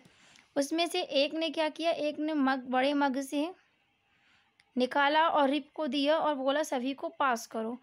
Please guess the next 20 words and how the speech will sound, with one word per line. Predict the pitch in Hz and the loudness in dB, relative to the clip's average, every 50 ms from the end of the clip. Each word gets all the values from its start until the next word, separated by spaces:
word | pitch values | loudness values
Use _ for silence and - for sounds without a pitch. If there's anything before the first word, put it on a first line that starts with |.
| _ _ _ _ _ - - | _ _ _ _ _ -4 -2
रिप | 254 294 254 285 | -2 -2 0 -2
उसकी | 294 269 - - 320 320 | -6 -6 -6 -6 -8 -6
आज्ञा | - - 240 233 240 233 285 302 302 | -2 0 0 0 0 0 0 0 2
मानते | 277 269 254 254 262 254 302 302 | 2 2 2 0 0 -2 -2 -2
हुए, | 285 285 285 320 403 494 - _ _ _ _ _ - 226 | 0 0 0 -2 -4 -6 -10 _ _ _ _ _ -4 0
डरते | 247 254 254 247 - 294 | 0 0 -2 -2 -2 0
हुए | 285 277 277 269 | 2 2 2 2
उसने | 262 - - 294 311 | 0 -2 -2 -2 -2
ये | 302 320 339 | -2 -4 -4
काम | - - 226 214 202 254 269 | -6 -10 -8 -8 -6 -8 -8
किया। | 262 - 262 226 202 214 240 - _ _ _ _ _ _ _ _ _ _ _ _ _ - - | -8 -6 -4 -4 -4 -6 -8 -12 _ _ _ _ _ _ _ _ _ _ _ _ _ -2 0
The | 247 240 254 262 | 2 2 4 2
little | 262 285 359 381 381 - - 320 | 2 2 0 0 0 0 2 2
old | 320 330 339 339 349 339 330 | 4 4 4 4 2 0 2
man | 330 311 294 285 302 359 381 - - _ _ - _ _ - 262 | 2 2 2 2 0 -2 -4 -8 -14 _ _ -20 _ _ -10 -8
drank | 226 220 302 311 285 294 302 294 370 370 392 - _ _ _ _ _ _ _ - - | -2 0 2 2 2 2 0 -2 -4 -8 -10 -10 _ _ _ _ _ _ _ -6 -2
in | 311 339 349 320 | -2 -2 -2 -2
silence | - 269 247 262 269 285 294 320 330 311 - - - | -2 0 0 2 2 2 2 0 0 -4 -6 -4 -2
and | 285 294 311 311 302 269 | 0 2 2 2 0 0
Rip's | 294 302 294 - - - | -2 -4 -4 -8 -10 -10